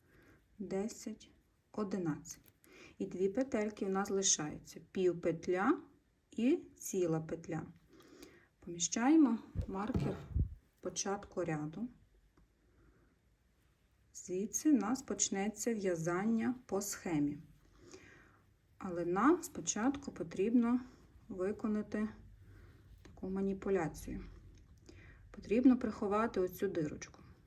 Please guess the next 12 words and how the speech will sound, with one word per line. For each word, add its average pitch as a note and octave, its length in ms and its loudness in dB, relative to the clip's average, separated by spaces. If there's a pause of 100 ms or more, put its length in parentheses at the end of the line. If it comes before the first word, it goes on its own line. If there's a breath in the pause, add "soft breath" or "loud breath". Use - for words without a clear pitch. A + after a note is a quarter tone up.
(540)
Що - 320 0
ми B3+ 140 6
робимо? - 320 -6 (840 soft breath)
Переносимо G3+ 840 2 (1800)
петлю G3 440 0
на G#3 140 2
праву D3 420 -4
спицю. F3+ 640 -8 (960)
І A3 100 -8
ось A#3+ 180 -6
цю - 200 -6
півпетлю F3+ 960 -2